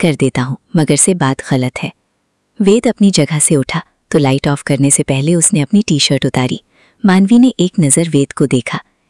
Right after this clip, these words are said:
exercise की हुई muscular body को वो देखने लगी। "इसीलिए कहता हूँ light off नहीं करते, तुम मुझे देखना, मैं तुम्हें देखूंगा," वेद ने आंख दबाते हुए कहा। "प्लीज वेद," मानवी शर्माई और उसने चेहू साइड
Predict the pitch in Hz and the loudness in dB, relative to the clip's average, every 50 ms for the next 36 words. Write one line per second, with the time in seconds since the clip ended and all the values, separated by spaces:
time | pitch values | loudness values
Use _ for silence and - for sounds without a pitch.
0 | - - 151 - - 165 151 - 156 143 139 - - - 151 143 139 160 160 156 | -8 -6 -4 -2 -2 0 0 0 0 0 0 0 -2 -2 -2 0 0 0 2 2
1 | 143 135 - - - 143 139 147 139 143 131 127 135 131 - 165 160 185 196 175 | 2 0 0 0 -2 0 0 0 0 0 0 0 -2 -2 -2 0 0 2 2 2
2 | 151 131 - - - 139 127 127 123 - 190 - _ _ _ _ _ _ _ _ | 0 -2 -2 -2 -2 0 0 0 -4 -6 -8 -12 _ _ _ _ _ _ _ _
3 | _ _ _ _ _ _ - 156 147 - - 151 143 151 147 147 - 151 139 143 | _ _ _ _ _ _ 0 0 2 2 2 0 2 2 2 2 2 0 0 0
4 | - - 147 143 151 151 - - _ - 156 147 139 139 143 - - 139 139 - | 0 0 0 0 0 -2 -2 -4 _ 0 0 2 2 2 0 0 0 -2 -2 -2
5 | - 151 135 151 151 - 143 135 - - - 170 - _ _ _ _ _ _ _ | -2 0 0 0 0 0 -2 -2 -2 -4 -6 -6 -8 _ _ _ _ _ _ _
6 | - - 147 139 139 135 120 - 170 147 160 156 - - - 226 247 - _ _ | -2 0 2 2 2 2 0 0 0 0 0 0 0 0 -2 -2 -2 -2 _ _
7 | - 226 202 190 185 - 160 143 139 139 123 135 127 - - 139 131 120 127 127 | 0 2 2 4 2 2 0 0 0 0 0 0 -2 -2 0 -2 -2 -2 -2 -6
8 | - _ _ _ _ _ - 190 151 139 143 - - 175 170 151 135 139 - - | -10 _ _ _ _ _ -4 0 0 2 2 2 0 0 0 0 0 -2 -2 -2
9 | - 143 123 131 123 - - 127 127 131 127 - - 127 127 143 - _ _ _ | -2 -2 0 0 -2 -2 -2 -2 0 0 -2 -2 -4 -6 -6 -6 -8 _ _ _
10 | _ _ _ _ _ _ _ _ _ _ - - 175 170 170 156 - - - 143 | _ _ _ _ _ _ _ _ _ _ -2 0 2 2 2 0 0 0 0 0
11 | 151 170 - - _ _ _ _ _ _ _ _ _ _ _ - - 170 156 147 | 0 -2 -4 -10 _ _ _ _ _ _ _ _ _ _ _ 0 0 2 2 2
12 | 135 139 151 170 180 - - 156 139 135 135 131 147 196 - _ - 190 180 170 | 2 0 0 -2 0 0 0 0 2 2 2 2 0 -2 -4 _ -2 0 0 0
13 | 160 - - 208 214 - - 151 143 170 180 - - 147 131 131 | 0 0 0 0 0 2 0 0 0 0 0 0 0 -2 -2 -4